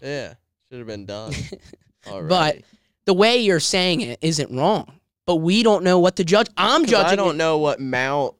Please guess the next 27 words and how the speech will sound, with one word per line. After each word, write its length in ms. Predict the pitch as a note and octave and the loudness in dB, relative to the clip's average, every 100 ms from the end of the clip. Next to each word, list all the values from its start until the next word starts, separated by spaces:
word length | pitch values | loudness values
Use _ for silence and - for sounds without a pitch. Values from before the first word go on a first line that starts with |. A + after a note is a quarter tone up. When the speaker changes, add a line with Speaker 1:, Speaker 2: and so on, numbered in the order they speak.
| _ | _
Speaker 1:
for 120 | B2 | -10
thirty 420 | A2+ C3+ C3 C3 A#2 | -8 -4 -2 -4 -6
seconds 580 | - C3 - A#2 A2 | -6 -6 -6 -10 -10
really 280 | A2+ A#2+ A#2 | -6 -4 -2
Speaker 2:
Counts. 580 | D#4 G4 D#4 E2+ - - | -4 0 -2 -2 -6 -6
Speaker 1:
means. 100 | F3 | -2
Like, 80 | G3+ | 2
what 160 | D4+ A4+ | 2 0
Speaker 2:
Yes. 100 | C#3+ | -4
Speaker 1:
does 160 | C#3+ B2+ | -4 -6
it 60 | |
really 300 | A2 B2 A#2+ | -6 -8 -6
Speaker 2:
To 160 | A2+ B3+ | -2 -2
Speaker 1:
mean? 100 | A3+ | 0
Speaker 2:
me, 340 | C4+ E4 A#3+ | 0 0 -2
probably, 560 | A3+ G#3+ G#3 G3+ G3 G3 _ A3 | -2 0 2 2 0 -4 _ -2
like, 180 | G#3 G3 | -2 -2
to 100 | A3+ | -4
me, 280 | G#3 D4 A#3 | -2 0 2
I'm 320 | G3 A3 G#3 | 2 0 0
like, 300 | F#3 E3+ D#3+ - | -2 -2 -4 -10
"Dude, 220 | G#3 E3+ C#3 | -8 -6 -6
if 120 | D#3+ | -6
you 160 | G#3+ D4 | -6 -2
get 240 | B3 E3+ | -2 -2
mount 520 | F3 G3 G3 D3 F#3+ _ _ - | -4 -2 -2 -6 -14 _ _ -8
like 280 | E3+ G3+ | -2 -2